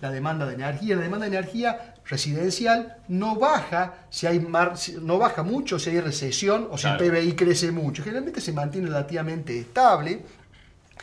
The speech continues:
Speaker 1: Son generalmente, eh,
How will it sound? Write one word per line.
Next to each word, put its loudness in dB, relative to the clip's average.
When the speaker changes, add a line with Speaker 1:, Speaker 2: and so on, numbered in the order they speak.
Speaker 1:
Son 6
generalmente, 2
eh, -2